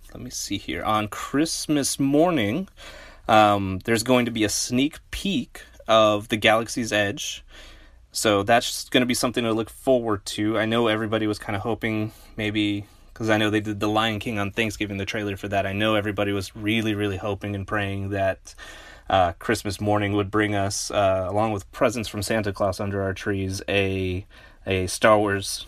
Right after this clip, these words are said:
trailer from, uh, uh, Mickey Mouse himself. But unfortunately, Santa and Mickey couldn't work it out so far, as far as we know. Uh, but we will get a sneak peek into Galaxy's Edge, which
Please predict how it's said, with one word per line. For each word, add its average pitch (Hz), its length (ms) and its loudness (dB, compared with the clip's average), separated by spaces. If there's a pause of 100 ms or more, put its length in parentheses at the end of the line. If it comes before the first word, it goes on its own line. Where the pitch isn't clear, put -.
(200)
trailer 95 460 0
from, 117 640 2 (200)
uh, 95 360 2 (1080)
uh, - 240 -4
Mickey 107 380 0
Mouse 101 300 0
himself. 98 500 0
But 101 200 0 (500)
unfortunately, 123 560 2
Santa 117 400 0
and 113 160 2
Mickey 110 240 -2
couldn't 107 220 0
work 104 200 -2
it 107 80 0
out 104 420 0 (560)
so 110 300 2
far, 98 340 6
as 95 120 -4
far 107 180 6
as 101 120 0
we 110 100 0
know. 95 400 0 (380)
Uh, 95 180 6
but 101 120 2
we 110 100 4
will 185 200 6
get 196 160 2
a 190 140 -2
sneak - 340 -2
peek 196 200 -2
into 185 140 -2
Galaxy's 156 480 2
Edge, 147 200 2
which 127 300 -2